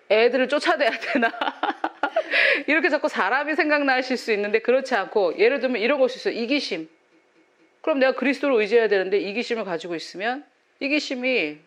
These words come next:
주님의 영광을 가릴 수밖에 없죠. 그래서 사람일 수도 있어요. 사실 헤어져야 되는 친구, 그럴 수도 있어요. 끊어야 될 관계.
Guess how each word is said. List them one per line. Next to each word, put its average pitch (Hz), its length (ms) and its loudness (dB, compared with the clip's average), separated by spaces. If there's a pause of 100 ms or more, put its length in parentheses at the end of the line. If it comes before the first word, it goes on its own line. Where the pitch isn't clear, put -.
(140)
주님의 240 260 -4
영광을 185 260 -2
가릴 165 180 -4
수밖에 - 320 -12
없죠. 190 380 -12 (220)
그래서 262 200 -2
사람일 269 440 -2
수도 349 160 -4
있어요. 226 240 0
사실 156 540 -8
헤어져야 277 480 2
되는 180 220 -2
친구, 294 460 -6 (360)
그럴 269 180 0
수도 254 200 -6
있어요. 147 520 -6
끊어야 285 320 2
될 208 160 4
관계. 147 540 -10